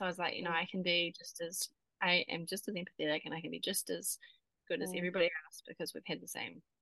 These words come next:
Speaker 1: <laughs> training.
Speaker 2: Mm.
Speaker 1: But now on the other side, it's, even though I feel like I did carry that empathy, I just totally feel it now. Yeah.
Speaker 2: Mm.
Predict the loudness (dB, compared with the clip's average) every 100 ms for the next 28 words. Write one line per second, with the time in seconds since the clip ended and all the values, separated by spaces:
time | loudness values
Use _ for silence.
0 | _ -4 -2 2 4 2 0 -8 -14 -14
1 | -10 -8 -2 4 6 6 8 8 6 8
2 | 8 10 10 6 2 -2 0 2 2 -2
3 | _ _ 4 8 10 10 10 8 6 4
4 | -2 0 6 8 8 6 2 -4 _ _
5 | _ _ -2 0 2 0 0 -2 -6 -10
6 | -12 -8 -2 0 0 -2 -6 _ -8 -6
7 | -6 -10 -4 0 0 -2 -20 -20 _ _
8 | _ 4 6 8 6 0 0 -2 -4 -2
9 | 2 2 4 2 0 _ _ 0 2 -2
10 | -2 -2 -2 -4 -12 _ _ -2 0 -2